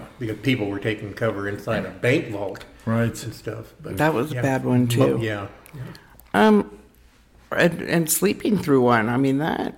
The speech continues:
Speaker 3: that's tough, especially if you're in a
Speaker 1: If you,
Speaker 3: trailer.
Speaker 1: if you knew my, my lifestyle at that time, it, uh, no.
Speaker 3: Okay, gotcha.
Speaker 1: The
Speaker 2: I
Speaker 1: fact
Speaker 2: mean
Speaker 1: that I have to keep my alarm clock across the room from me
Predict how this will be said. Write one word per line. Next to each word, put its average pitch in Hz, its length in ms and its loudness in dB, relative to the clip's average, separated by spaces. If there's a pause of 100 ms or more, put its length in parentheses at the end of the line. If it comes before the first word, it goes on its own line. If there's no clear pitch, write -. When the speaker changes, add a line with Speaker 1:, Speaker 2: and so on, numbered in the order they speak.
(320)
Speaker 3:
that's - 500 -6 (180)
tough, - 640 -4 (220)
especially 208 500 0
if 175 120 -2
you're 175 260 -4
in 165 160 2
a 175 60 4
Speaker 1:
If 156 80 2
you, 143 80 8
Speaker 3:
trailer. 123 400 4
Speaker 1:
if 143 220 2
you 131 100 2
knew 202 280 4
my, 156 400 2
my 120 220 -2
lifestyle 131 640 0
at 117 120 -2
that 117 240 2
time, 120 400 -4 (520)
it, 110 300 -4
uh, 92 220 -2 (360)
no. 92 300 -6 (140)
Speaker 3:
Okay, 175 380 4
gotcha. 139 560 2
Speaker 1:
The - 20 2
Speaker 2:
I 110 60 4
Speaker 1:
fact 139 280 4
Speaker 2:
mean 127 100 2
Speaker 1:
that - 60 4
I 117 40 4
have 117 180 2
to 110 60 -6
keep 139 240 -2
my 117 120 -2
alarm 113 340 -2
clock 101 380 -4
across 113 500 -2
the 117 60 -8
room 110 280 -4
from 98 260 -10
me 98 180 -12